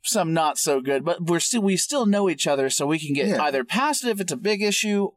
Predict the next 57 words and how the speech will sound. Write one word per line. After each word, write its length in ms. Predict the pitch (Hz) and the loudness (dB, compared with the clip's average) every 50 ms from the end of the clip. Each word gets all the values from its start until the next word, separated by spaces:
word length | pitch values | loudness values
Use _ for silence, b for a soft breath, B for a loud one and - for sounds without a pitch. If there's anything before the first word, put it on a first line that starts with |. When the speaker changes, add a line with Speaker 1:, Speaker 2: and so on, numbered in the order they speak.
| _ _ - | _ _ -2
Speaker 1:
or 400 | 180 170 170 170 165 156 147 - | 0 2 2 4 4 2 2 0
for 120 | - 180 | -2 -2
the 60 | 170 | 0
most 240 | 202 214 214 202 - | 0 2 0 0 0
part, 160 | - 196 190 | 0 0 0
it's 80 | 175 - | 0 0
just, 220 | 196 180 - - | -2 -2 -2 0
eh, 160 | 196 196 185 - - | 0 0 0 0 -2
we're 100 | 175 180 | -2 -2
just 200 | 170 170 - - - | -2 -2 -4 -6 -6
making 240 | 170 170 160 - - | -4 -4 -4 -4 -2
fun 120 | 190 175 | -2 -2
of 60 | 165 | -2
each 120 | 139 - 131 | -2 -2 0
other. 100 | 107 110 | 0 0
You 140 | 123 156 | 0 0
gotta 160 | 185 208 202 208 | 0 2 2 2
make 180 | 202 196 151 | 2 2 0
sure 160 | - - 175 | -2 -4 -4
you've 140 | 151 139 135 | -4 -4 -2
got 160 | 151 139 139 | -2 -2 -2
that 140 | - 131 120 | -2 -4 -4
type 180 | - 143 120 - | -2 -4 -4 -4
of 60 | - | -4
connectedness, 680 | - 135 143 143 - - 104 104 - - - - - B B B B B B B B B | -4 -2 -2 -4 -4 -6 -6 -6 -6 -6 -6 -8 -10 B B B B B B B B B
which 200 | B 196 214 202 | B -4 -2 -2
is 100 | 226 190 | -2 -4
harder 680 | - - - - 226 240 262 254 196 131 120 127 160 - _ _ _ _ - | -4 -6 -6 -2 -2 0 0 0 0 0 0 -2 -2 -6 _ _ _ _ -6
when 180 | 165 175 185 | -4 -2 0
you're 140 | 185 185 196 | 0 0 0
in 60 | 202 | 0
a 80 | 190 180 | 0 -2
massive 600 | 175 175 175 165 170 190 202 196 - 226 196 175 - | -2 -2 -2 0 0 0 0 0 0 -2 -2 -2 -2
online 560 | - 147 147 160 160 156 147 139 131 123 123 | -2 -2 -2 0 -2 -2 0 0 0 0 0
game 440 | 113 120 113 110 104 107 107 110 127 | 0 0 -2 -2 -2 -2 -2 -2 -2
with 140 | 127 123 117 | -2 -2 -4
a 60 | 123 | -2
bunch 240 | 123 135 139 135 - | -2 -2 -2 -2 -4
of 120 | 127 113 | -6 -4
random 360 | 120 120 123 139 160 165 151 147 | -4 -2 -2 -2 -2 -4 -6 -6
people 280 | 156 143 139 - 123 | -6 -8 -6 -4 -2
you 60 | 113 | -2
don't 200 | 113 110 104 - | 0 -2 -2 -4
know, 380 | 101 101 92 73 95 123 143 - _ _ _ | -4 -6 -4 -4 -4 -6 -6 -10 _ _ _
in, 280 | 113 110 113 113 110 - - | -4 -2 -2 -2 -2 -2 -4
in 200 | 120 123 120 117 | -2 -2 -2 -2
the 60 | 117 | -2
case 300 | - 196 214 220 - - | -2 -4 -2 -2 -2 -4
of 80 | 160 143 | -4 -4
League 180 | 143 147 135 | -4 -4 -2
of 60 | 131 127 | -2 -2
Legends, 320 | 127 127 127 127 113 - | -2 -2 -4 -6 -8 -6
it's 180 | 107 - - 131 | -6 -6 -4 -2
nine. 320 | 123 113 110 110 113 120 | -2 -2 0 0 -2 -2
The 100 | 120 110 | -4 -4
case 300 | - 151 147 151 - - | -4 -4 -4 -2 -4 -4
of, 120 | 135 123 | -6 -6